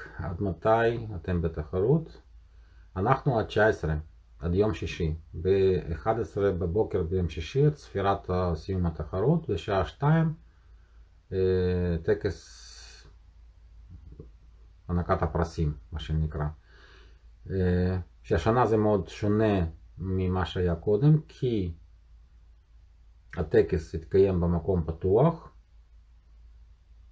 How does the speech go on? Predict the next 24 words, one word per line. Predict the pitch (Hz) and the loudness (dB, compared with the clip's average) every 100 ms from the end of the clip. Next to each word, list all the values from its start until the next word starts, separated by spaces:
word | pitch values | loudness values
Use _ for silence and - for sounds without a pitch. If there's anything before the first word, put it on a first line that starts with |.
| - - | -18 -6
אני | 92 87 | -4 -2
חוזר, | - 87 90 82 | -2 0 2 2
איציק, | 90 - 135 - - | 0 -4 -6 -8 -14
תשע | - 87 | -4 0
עשרה | 92 - 127 139 135 - - 104 | 0 -2 -4 -4 -6 -14 -12 -10
בפברואר. | 95 76 71 64 - - - - - - - - - - | -6 -6 -6 -12 -14 -20 -20 -20 -20 -20 -20 -20 -18 -8
אה, | 95 95 90 90 90 - | -2 0 0 -2 -4 -6
בלי | 92 95 101 95 | 0 2 4 2
גג, | 98 123 160 147 - - | 4 4 4 0 -12 -16
ואם | 87 98 98 98 | -6 -2 0 -2
יהיה | 95 95 | -2 -2
גשם | 92 127 - 123 104 | 0 0 0 -4 -2
זה | 98 | -2
יהיה | 101 | -2
מאוד | 92 92 | -2 -2
מסובך. | 90 80 78 - 78 - | -4 -6 -8 -12 -10 -4
אבל | 170 | -2
בסדר, | 156 190 170 - - - - - - - - - - - | -2 -2 -2 -2 -10 -20 -20 -20 -20 -20 -20 -20 -16 -8
נסתדר, | 110 - 98 85 82 80 - | -8 -6 -4 0 -2 -4 -10
נעבור | 104 95 98 98 | -8 -2 0 0
גם | 90 78 | 0 -2
את | 76 | -4
זה. | 80 - - - - - - - - - - - 101 | -10 -14 -18 -20 -20 -20 -20 -20 -20 -20 -20 -8 4
אה, | 101 | 4